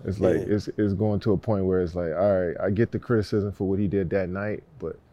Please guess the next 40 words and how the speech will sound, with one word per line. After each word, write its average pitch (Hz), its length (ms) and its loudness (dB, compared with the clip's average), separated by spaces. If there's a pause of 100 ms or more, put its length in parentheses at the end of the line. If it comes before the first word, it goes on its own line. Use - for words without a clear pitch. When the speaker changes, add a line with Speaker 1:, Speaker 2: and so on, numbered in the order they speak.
(720)
Speaker 1:
now 104 260 2
it's 92 100 -4
starting 90 260 0
to 82 80 -2
reach 92 240 0
a 92 40 0
different 87 420 0
level 87 280 0
of 78 80 -6
some 92 100 -10
shit 85 220 -2
that 87 180 0
I 87 80 0
don't 82 280 -6
under-, 85 200 -2
Speaker 2:
Yeah. 113 120 0
Speaker 1:
understand 92 580 -2
right 85 100 -4
now. 85 160 -4
So 95 160 -4
hopefully 131 480 2
you 123 120 2
just 107 200 2
keep 117 240 2
hooping 120 300 4
and 90 360 -6 (760)
block 95 320 2
all 101 140 4
that 98 160 4
noise 101 360 0
out 101 300 2
and 78 220 -8
prove 101 340 0
every-, 95 260 2 (240)
prove 104 540 -2
to 80 100 -4
everybody 95 440 4
that, 92 260 2 (140)
you 95 160 -6
know, 90 240 -8